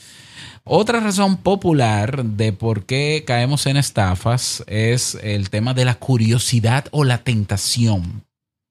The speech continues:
¿no? Porque algunas estafas pueden ofrecer una oportunidad tentadora o una recompensa que parece demasiado buena para ser verdad y, eh, eso puede llevar a las personas a caer en la trampa.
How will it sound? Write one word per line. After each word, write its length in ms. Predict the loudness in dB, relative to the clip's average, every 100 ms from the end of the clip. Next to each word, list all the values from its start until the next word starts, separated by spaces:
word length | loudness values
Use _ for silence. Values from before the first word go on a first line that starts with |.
| _ _ -6
¿no? 220 | -4 -2
Porque 340 | -6 -6 -4
algunas 360 | -2 -2 0 0
estafas 460 | 0 0 -2 -4 -6 -20 -20 -20 _ _
pueden 220 | 0 2
ofrecer 400 | 2 0 0 0
una 260 | 0 2 0
oportunidad 560 | 0 -4 -2 0 0
tentadora 640 | -2 -2 0 0 0 0 -2
o 100 | -2
una 240 | 0 0
recompensa 640 | 0 -2 -2 0 0 0 -2
que 120 | -2
parece 380 | -2 -4 -2 0
demasiado 840 | 0 0 -2 -4 0 2 2 2
buena 360 | 2 2 0
para 180 | -2 -4
ser 260 | -2 -2 -2
verdad 480 | 0 0 -2 -2 -6 _ _ _ -20 -20 _ _
y, 540 | 0 2 2 -2 -4 -6
eh, 440 | -2 -2 -2 -2
eso 180 | -2 -2
puede 200 | 0 0
llevar 240 | 2 2 2
a 40 |
las 100 | 0
personas 400 | 0 -2 0 0
a 60 | 0
caer 300 | 0 0 0
en 140 | 0
la 140 | -2
trampa. 580 | -4 -4 -4 -6 -10 -12